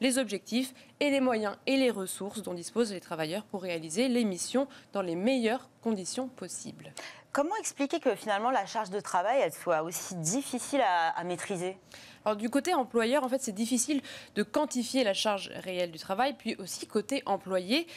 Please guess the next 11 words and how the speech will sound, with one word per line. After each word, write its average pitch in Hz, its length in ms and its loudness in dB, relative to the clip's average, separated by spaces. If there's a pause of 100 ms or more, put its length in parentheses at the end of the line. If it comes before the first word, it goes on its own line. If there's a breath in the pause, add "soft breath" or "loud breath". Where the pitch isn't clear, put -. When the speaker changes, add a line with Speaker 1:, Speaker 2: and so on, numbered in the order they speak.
Speaker 1:
c'est 269 140 0
difficile 247 400 2
de 254 60 4
s'organiser 233 760 2
pour 247 200 0
effectuer 233 600 -2
les 233 400 2
heures 233 240 2
de 202 100 -6
travail 202 520 0
adéquates. 185 560 0